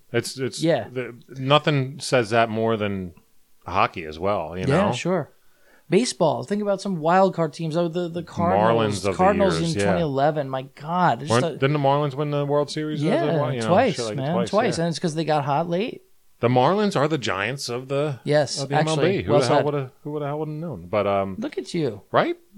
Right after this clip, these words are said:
Speaker 2: Right on it, babies.
Speaker 1: Uh, can, can we get a little round of applause? Oh,
Speaker 2: Look
Speaker 1: wait,
Speaker 2: at him
Speaker 1: we
Speaker 2: go.
Speaker 1: don't, we don't have our soundboard yet.
Speaker 2: Look at
Speaker 1: If
Speaker 2: this
Speaker 1: we
Speaker 2: guy.
Speaker 1: did, we would have
Speaker 2: That would've been a
Speaker 1: a
Speaker 2: good spot for one of your little
Speaker 1: that,
Speaker 2: drops.
Speaker 1: that would be a good spot.
Speaker 2: Do you guys know that term in the business, the drop?
Speaker 1: Wow.
Speaker 2: It's like a, you drop it into the, uh, you
Speaker 1: All of a
Speaker 2: know.
Speaker 1: sudden, dude's been doing this for eight weeks and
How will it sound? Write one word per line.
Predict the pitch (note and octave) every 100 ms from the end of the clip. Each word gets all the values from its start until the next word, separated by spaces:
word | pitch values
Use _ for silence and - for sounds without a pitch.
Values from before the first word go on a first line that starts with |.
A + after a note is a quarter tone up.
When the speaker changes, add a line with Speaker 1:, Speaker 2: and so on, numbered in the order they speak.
| F3+
Speaker 2:
Right | F#3
on | F#3 G3
it, | D#3
babies. | A2 G2 F#2 - B2+
Speaker 1:
Uh, | F3 D#3+
can, | - D#3+ F3 _ -
can | G#3
we | B3+
get | A#3+
a |
little | A3+ A3
round | G#3+ G#3+
of |
applause? | F3+ F3+ F#3
Oh, | A2+
Speaker 2:
Look | -
Speaker 1:
wait, | -
Speaker 2:
at |
him | A3
Speaker 1:
we | G2
Speaker 2:
go. | D3
Speaker 1:
don't, | A#2
we | A#2+
don't | C#3
have | B2
our | G#2+
soundboard | - F#2+ F#2 F2 D#2+
yet. | E2
Speaker 2:
Look |
at | C3
Speaker 1:
If | C#3
Speaker 2:
this |
Speaker 1:
we | C#3
Speaker 2:
guy. | A#2
Speaker 1:
did, | C#3 G3 B2 G2 G#2 - - - _
we | A2+ A2+
would | A2+
have | G2 A#2
Speaker 2:
That | A2+ A2
would've |
been | G#2
a |
Speaker 1:
a | G2+
Speaker 2:
good | D3+
spot | - D3 C3+
for | C3+
one | B2
of |
your | A#2+
little | A#2 A2+
Speaker 1:
that, |
Speaker 2:
drops. | B2+ A2+ G#2+ -
Speaker 1:
that | A#2 A2
would | A#2+ G2+
be | F#2
a | E2
good | F2 D#2
spot. | - E2+
Speaker 2:
Do |
you | F#3
guys | F3
know | E3+
that | E3 E3
term | E3+ E3 E3+
in | D#3
the | C#3
business, | C#3+ C#3 C#3+
the | - B2
drop? | - C3+ B2 -
Speaker 1:
Wow. | D#2+ E2+
Speaker 2:
It's | E2
like | B2
a, | B2 A#2+
you | A#2 A#2+
drop | A#2+ C3 B2+ -
it | B2
into | A#2+ A#2
the, | A2+ A2+
uh, | A2 A2
you | A2
Speaker 1:
All | G2
of | G2+
a |
Speaker 2:
know. | A2+
Speaker 1:
sudden, | G#2 F2+
dude's | F#2+ F2
been | F#2+
doing | F#2 F#2
this | F#2
for | - F2
eight | F#2
weeks | F2+ F#2 - -
and | D#2+ D2+